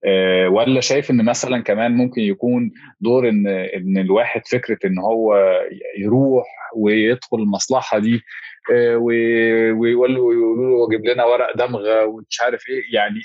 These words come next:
إيه اللي، إيه اللي شايفه سبب، يعني السبب، يعني إيه الأسباب الرئيسية في إن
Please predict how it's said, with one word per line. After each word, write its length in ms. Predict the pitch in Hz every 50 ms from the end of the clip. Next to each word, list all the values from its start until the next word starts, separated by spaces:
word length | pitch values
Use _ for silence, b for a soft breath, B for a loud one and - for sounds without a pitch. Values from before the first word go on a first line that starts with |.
| 135
إيه 80 | 147 175
اللي، 200 | 190 190 165 131 127
إيه 80 | 147
اللي 200 | 170 180 165 147
شايفه 520 | - - 143 160 160 - - 165 165 156 - - -
سبب، 400 | 107 - 139 143 156 160 151 143 123 110 _ _ _ _ _ _
يعني 420 | 95 98 92 92 95 95 95 90 - _ - 101
السبب، 360 | 95 92 - 143 147 151 143 127 104 107 104 101
يعني 160 | 113 110 107 117
إيه 100 | 131 160
الأسباب 320 | 151 139 120 143 151 160
الرئيسية 480 | 160 143 113 - - 156 156 156 160 160 B B B B B B _
في 80 | -
إن 140 | 104 104 123